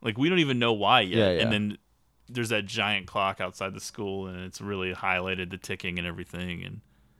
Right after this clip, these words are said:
Speaker 1: it always feels like we're in a countdown even before we know what the countdown is.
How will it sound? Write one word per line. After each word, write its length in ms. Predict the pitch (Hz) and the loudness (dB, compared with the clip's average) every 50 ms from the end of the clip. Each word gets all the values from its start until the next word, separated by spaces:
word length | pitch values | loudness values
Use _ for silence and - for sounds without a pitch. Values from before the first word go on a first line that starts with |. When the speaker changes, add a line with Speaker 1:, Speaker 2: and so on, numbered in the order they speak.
| _ _ _ | _ _ _
Speaker 1:
it 120 | - 127 | 0 2
always 240 | 135 147 147 - - | 4 4 4 2 0
feels 340 | - - 151 156 160 143 127 | 0 2 4 4 4 4 4
like 140 | 120 104 - | 2 2 2
we're 100 | 113 107 | 0 0
in 80 | 101 | 0
a 40 | 101 | 0
countdown 520 | - - 107 101 101 - - 101 98 95 98 | 0 0 0 0 0 -2 -2 -4 -2 -2 -2
even 200 | 92 92 98 92 | -4 -4 -6 -8
before 260 | 95 90 - - 98 | -10 -10 -8 -8 -6
we 100 | 92 92 | -4 -4
know 140 | 92 92 90 | -4 -4 -4
what 100 | 90 85 | -4 -6
the 80 | 90 | -8
countdown 480 | 90 - - 90 87 - 82 156 160 85 | -10 -8 -8 -8 -8 -8 -10 -10 -8 -8
is. 400 | 95 98 92 82 80 - - - | -8 -8 -8 -8 -10 -12 -16 -16